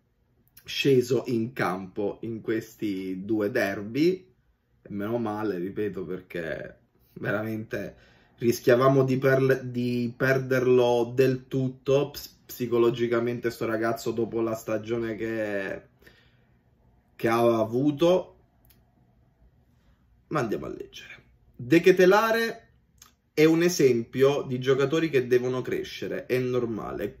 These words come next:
Questo Maldini ai microfoni di Sky Sport. Sarebbe stato molto più semplice e molto meno oneroso per noi andare su un giocatore come Dybala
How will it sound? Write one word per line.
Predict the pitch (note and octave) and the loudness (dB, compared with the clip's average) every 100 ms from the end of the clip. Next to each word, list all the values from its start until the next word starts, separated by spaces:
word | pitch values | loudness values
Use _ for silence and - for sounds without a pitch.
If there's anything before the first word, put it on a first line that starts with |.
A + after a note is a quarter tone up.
| - | -2
Questo | - F3 F3 C#3+ | 4 6 4 0
Maldini | C3 C#3+ D#3+ D#3+ D3+ E3 E3 E3 E3 - - | 0 0 0 -4 -4 -2 0 0 -2 -4 -6
ai | A#2 B2+ | 0 2
microfoni | D3+ C#3 A#2 G#2 G#2+ A2+ A2+ A2+ - | 2 -2 -2 -2 -4 -4 -4 -6 -8
di | G#2+ A2 G#2+ - | -10 -6 -8 -10
Sky | - - - G#2 E2 D2+ - _ | -16 -18 -8 -6 -4 -6 -10 _
Sport. | - - - - - - - - - _ - - - _ _ | -20 -20 -12 -10 -10 -18 -18 -18 -18 _ -20 -20 -20 _ _
Sarebbe | - C#3 D3 D#3 F3 | 0 4 6 8 6
stato | F3 A#3+ A#3 | 6 4 6
molto | F3+ F#3+ A#3+ - F#3 | 6 4 2 4 2
più | F#3 E3+ | 4 0
semplice | - - F#3 G3 F#3+ G3 G3 F#3+ | 2 4 4 4 -2 -2 4 4
e | |
molto | F3 E3+ G3 G3 F3+ | 4 4 4 4 2
meno | D#3+ E3+ F#3 | 2 2 2
oneroso | E3 E3 D#3 D3+ F3 F3 C#3+ | 2 2 2 4 4 2 2
per | C#3 C3+ | 2 0
noi | C#3+ D#3+ F3 | 0 2 4
andare | E3 C#3 C3+ D#3 F3+ | 4 2 2 2 2
su | E3 C#3 | 0 -2
un | C3+ | 0
giocatore | C3+ C3 C3+ D3+ F3 | 2 2 2 2 0
come | C#3+ E3 E3 C3+ | 0 -2 -2 -2
Dybala | C3+ C3+ B2 A#2+ G2 G2 F#2 F2+ - | -2 -2 2 2 2 0 -2 -6 -14